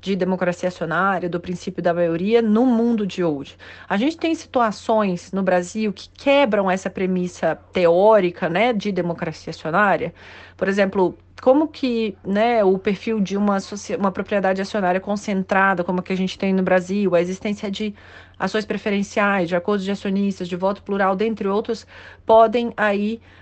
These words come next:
mostrar essa relevância desse tema, é, do princípio da maioria, é, e dessa, é, ideia de democracia acionária trazida por Galgano.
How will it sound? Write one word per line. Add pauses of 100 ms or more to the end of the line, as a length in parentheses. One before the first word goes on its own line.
(120)
mostrar
essa
relevância
desse
tema, (320)
é,
do
princípio
da
maioria, (480)
é,
e
dessa, (160)
é,
ideia
de
democracia
acionária
trazida
por
Galgano.